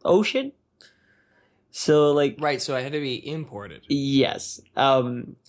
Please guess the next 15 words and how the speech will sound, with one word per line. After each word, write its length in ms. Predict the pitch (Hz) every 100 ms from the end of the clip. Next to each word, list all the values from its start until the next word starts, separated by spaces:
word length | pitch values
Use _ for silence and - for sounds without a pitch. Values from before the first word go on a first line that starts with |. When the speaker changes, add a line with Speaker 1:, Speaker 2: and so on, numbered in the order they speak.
| _ _ _
Speaker 1:
so 720 | - 143 143 139 139 135 131
we 240 | 135 135
obviously 500 | 139 165 190 - 147
went 380 | 131 123 127 127
for 200 | - 131
the 100 | 123
most 180 | 127 120
expensive 540 | 123 - 285 320 -
thing 240 | - 131 123
on 80 |
the 80 | 120
menu, 360 | 120 117 127 180
which 320 | 226 180 180
was 240 | 220 214 -
shrimps. 640 | - - - - - -